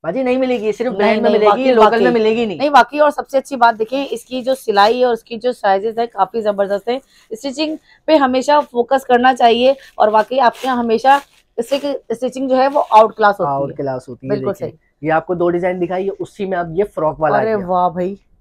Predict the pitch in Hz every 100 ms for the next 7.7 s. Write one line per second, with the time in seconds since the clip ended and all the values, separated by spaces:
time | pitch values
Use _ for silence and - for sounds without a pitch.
0 | - 156 123 - _ - 220 226 220 196
1 | 175 185 226 214 - 196 202 196 196 202
2 | 185 165 185 214 185 160 196 - 180 156
3 | 151 151 151 151 160 160 160 151 135 151
4 | 156 202 202 196 190 185 175 180 160 -
5 | 165 175 170 185 240 247 _ 233 220 214
6 | 247 254 247 240 254 247 240 226 233 226
7 | 220 240 - 247 208 208 208